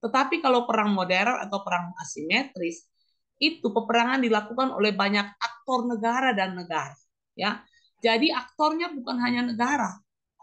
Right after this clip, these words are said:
yang saling berhadap-hadapan, tetapi, tetapi ada aktor-aktor non-negara yang turut bermain dalam peperangan yang bersifat modern ini. Makanya tadi digambarkan oleh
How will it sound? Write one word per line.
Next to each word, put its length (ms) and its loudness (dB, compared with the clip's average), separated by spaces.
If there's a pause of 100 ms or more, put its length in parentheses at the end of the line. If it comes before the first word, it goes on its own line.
(260)
yang 160 0
saling 320 2
berhadap-hadapan, 960 -2 (480)
tetapi, 560 0
tetapi 520 -2 (520)
ada 400 2
aktor-aktor 800 -2
non-negara 880 0 (320)
yang 320 0
turut 560 0 (480)
bermain 640 2
dalam 400 2 (320)
peperangan 560 -4
yang 160 -2
bersifat 400 -6
modern 480 -2
ini. 320 -6 (320)
Makanya 400 -2
tadi 320 0
digambarkan 720 -2
oleh 560 -2